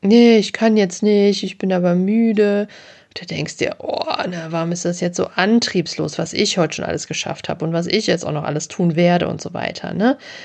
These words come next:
Ähm, das kann auch total triggern, vor allen Dingen auch vielleicht, wenn du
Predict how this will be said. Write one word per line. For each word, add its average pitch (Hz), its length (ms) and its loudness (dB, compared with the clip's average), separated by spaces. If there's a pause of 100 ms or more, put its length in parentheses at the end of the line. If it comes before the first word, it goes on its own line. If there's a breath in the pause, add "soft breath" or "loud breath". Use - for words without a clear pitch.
(220 loud breath)
Ähm, 185 420 0 (160)
das - 220 -8
kann 208 200 0
auch - 260 2
total 180 400 0
triggern, 160 420 -2
vor - 140 -4
allen 170 160 0
Dingen 165 140 -2
auch 175 140 -2
vielleicht, 165 400 -6
wenn 160 160 -4
du 202 340 0